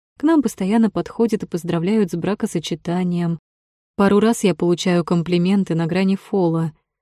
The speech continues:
но муж довольно ловко ставит каждого на место. А затем он вдруг напрягается. «Софа, я отойду ненадолго, побудь здесь».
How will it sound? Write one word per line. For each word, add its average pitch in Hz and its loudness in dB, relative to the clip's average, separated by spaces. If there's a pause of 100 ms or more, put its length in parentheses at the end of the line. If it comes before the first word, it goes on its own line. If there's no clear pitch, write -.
(160)
но 190 4
муж 190 2
довольно 185 2
ловко 190 0
ставит 165 -4
каждого 185 -2
на 160 0
место. 160 -6 (760)
А 185 0
затем 226 2
он 240 6
вдруг 214 -2
напрягается. 175 0 (840)
«Софа, - -2
я 170 0
отойду 175 0
ненадолго, 165 0 (200)
побудь 180 0
здесь». 165 -6